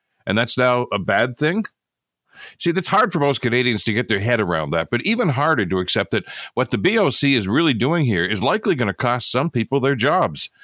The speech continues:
and slow consumer spending, which is gonna punish small businesses who have already been knocked around by the pandemic for the last three years.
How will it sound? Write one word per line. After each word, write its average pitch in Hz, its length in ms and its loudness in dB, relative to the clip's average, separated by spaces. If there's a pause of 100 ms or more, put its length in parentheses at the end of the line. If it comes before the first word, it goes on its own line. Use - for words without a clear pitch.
(140)
and 120 360 2
slow 131 300 2
consumer 117 420 0
spending, 104 520 0
which 98 260 -2 (340)
is 123 120 -6
gonna 139 160 0
punish 127 360 0
small 143 220 2
businesses 175 560 0
who 107 140 2
have 95 100 -2
already 143 320 2
been 92 260 0
knocked 113 280 0
around 120 340 2
by 92 120 2
the 90 100 -2
pandemic 117 560 0
for 95 80 -4
the 82 80 -2
last 80 280 -2
three 90 140 -2
years. 78 380 -4